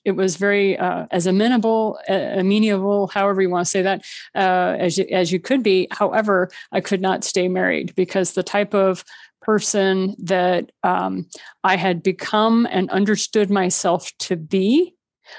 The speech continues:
uh, I could not get back into the box of the labels that he had for me. So he actually would say things like,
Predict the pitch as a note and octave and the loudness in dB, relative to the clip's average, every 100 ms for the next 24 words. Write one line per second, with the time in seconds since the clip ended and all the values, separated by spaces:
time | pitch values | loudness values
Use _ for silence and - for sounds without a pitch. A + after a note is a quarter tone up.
0 | - - - _ F#3 F#3 F3+ - F#3+ F#3+ | -18 -20 -20 _ 0 2 2 0 -2 0
1 | G3+ G3 G3 F#3+ F3 G#3 - F#3 F3 F3+ | 0 2 2 0 0 -2 -2 -2 -2 -2
2 | - F#3+ F#3+ F#3 F3 F3 - F3+ F3 F3 | -4 -2 -2 -2 -4 -4 -2 0 2 2
3 | - - - - F#3+ F#3 F3+ F3 - F#3 | 0 -2 -2 -2 0 2 0 -4 -4 -2
4 | F#3 F#3 - G3 G3 G3 F#3 F3+ - - | -2 -4 -6 -2 2 2 2 0 -2 -2
5 | F3 - A3+ G#3 - F3 F3 F3+ - E3+ | -2 -2 0 0 0 -2 -2 -6 -8 -8
6 | E3+ D#3+ - - G3 F#3 F#3 A3 G3+ F#3+ | -6 -8 -6 0 0 0 0 0 0 0
7 | G#3+ - F#3+ F3 F3 - C4+ C4 G#3 F#3 | -2 -2 0 0 0 0 2 0 0 -2
8 | F3+ F#3 F3+ F#3+ | -2 0 0 -2